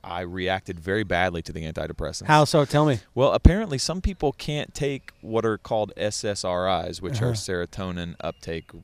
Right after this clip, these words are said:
Speaker 1: receptor
Speaker 2: Why, what
Speaker 1: inhibitors.
Speaker 2: happens?
Speaker 1: Y-, you get flooded with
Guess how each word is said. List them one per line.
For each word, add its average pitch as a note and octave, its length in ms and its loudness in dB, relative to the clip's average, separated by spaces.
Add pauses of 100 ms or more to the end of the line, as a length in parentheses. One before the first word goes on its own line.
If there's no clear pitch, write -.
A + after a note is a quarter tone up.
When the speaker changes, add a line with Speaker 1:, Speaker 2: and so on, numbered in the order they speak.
(220)
Speaker 1:
receptor E2 680 -12
Speaker 2:
Why, C#3 140 4
what C3+ 120 4
Speaker 1:
inhibitors. C3+ 40 2
Speaker 2:
happens? C#3+ 440 0 (1040)
Speaker 1:
Y-, C3 200 -18
you C3+ 180 -4
get D3 220 2
flooded C#3 680 6
with G#2+ 600 2